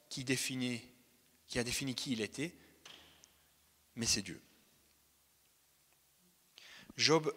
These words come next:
verset, chapitre dix-neuf, partie du verset vingt-cinq, dit, « Moi je sais que mon défenseur est vivant. » Amen.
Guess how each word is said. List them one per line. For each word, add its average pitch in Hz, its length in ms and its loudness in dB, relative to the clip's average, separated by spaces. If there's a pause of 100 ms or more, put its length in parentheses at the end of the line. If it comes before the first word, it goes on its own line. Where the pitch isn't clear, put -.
verset, 135 500 0 (140)
chapitre 160 400 8
dix-neuf, 147 560 4 (320)
partie - 260 0
du 123 60 0
verset 120 300 4
vingt-cinq, 113 480 4
dit, « 143 280 0 (720)
Moi 175 240 12
je 196 140 12
sais 160 420 12 (240)
que - 100 -4
mon 135 140 2
défenseur 143 920 6 (280)
est 117 80 4
vivant. » 101 420 -2 (1160)
Amen. 127 380 2